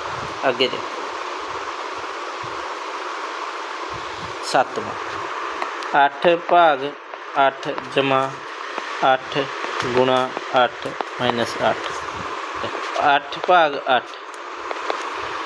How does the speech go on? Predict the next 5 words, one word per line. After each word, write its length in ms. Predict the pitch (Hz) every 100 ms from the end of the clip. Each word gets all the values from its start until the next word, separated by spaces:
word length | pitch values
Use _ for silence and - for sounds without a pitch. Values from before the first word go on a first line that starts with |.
| - - -
ਪਲੱਸ 360 | 147 147 - - - - - 147
ਅੱਠ 200 | 139 -
ਗੁਣਾ 420 | 160 147 143 143 143 - 120
ਅੱਠ 260 | - - - - - - - - -
ਮਾਈਨਸ 420 | 127 123 123 123